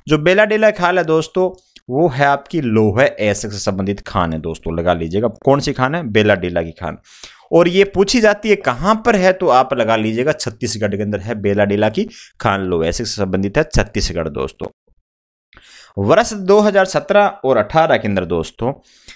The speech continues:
में लोहा एस्सा के उत्पादन की दृष्टि से भारत में राजस्थान का स्थान था दोस्तों। तो भारत में राजस्थान का जो स्थान था ना, वो सातवां स्थान था दोस्तों। छह राज्य हमसे ऊपर थे, तो हमारा जो स्थान था वो सातवां था दो हज़ार सत्रह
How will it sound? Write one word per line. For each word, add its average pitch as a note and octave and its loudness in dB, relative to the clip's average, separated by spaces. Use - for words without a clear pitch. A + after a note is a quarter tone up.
में B2+ 4
लोहा A#2 6
एस्सा D#3+ 2
के F3+ 0
उत्पादन E3 0
की E3+ 0
दृष्टि C3+ 0
से A#2 2
भारत C3+ 2
में F#3 0
राजस्थान E3+ 0
का E3+ 4
स्थान C3 0
था C#3+ 0
दोस्तों। F#2 -2
तो F#2 -4
भारत F#2 2
में G3 2
राजस्थान E3 0
का F3+ 2
जो D#3 0
स्थान B2 0
था G#2 0
ना, F#3 -2
वो B2 2
सातवां C#3+ 2
स्थान G2 -2
था F#2 -6
दोस्तों। F2 -2
छह E3 4
राज्य C#3+ 2
हमसे A#2+ 0
ऊपर C#3+ 2
थे, D#3 -4
तो - -6
हमारा G#2+ 4
जो D#3+ -4
स्थान C#3 -2
था E3 -2
वो F3 0
सातवां G#2+ -2
था F#2 -4
दो C#3+ 2
हज़ार C#3+ 4
सत्रह D3+ -2